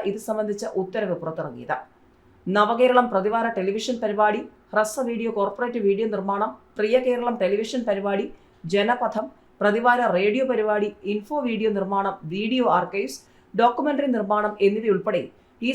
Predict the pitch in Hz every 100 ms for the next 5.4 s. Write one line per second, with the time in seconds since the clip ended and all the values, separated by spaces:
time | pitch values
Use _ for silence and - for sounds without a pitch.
0 | - 233 233 247 262 233 - 247 214 240
1 | 262 277 240 233 233 196 202 226 185 170
2 | - _ _ - 226 214 240 247 220 220
3 | 196 208 233 208 202 - 240 233 233 226
4 | 185 208 208 220 208 214 196 196 214 175
5 | 160 151 156 180